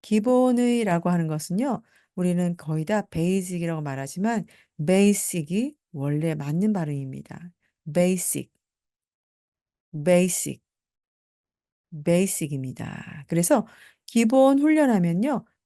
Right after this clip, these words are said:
basic training, basic training이 되고요. 기본 개념하면 basic concept, basic concept이 됩니다.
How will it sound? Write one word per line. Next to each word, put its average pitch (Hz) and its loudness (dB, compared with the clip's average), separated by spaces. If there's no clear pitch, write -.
basic 247 0
training, 147 -2
basic 214 0
training이 180 -2
되고요. 156 -8
기본 262 4
개념하면 196 2
basic 240 -2
concept, 254 -2
basic 214 0
concept이 233 0
됩니다. 135 -12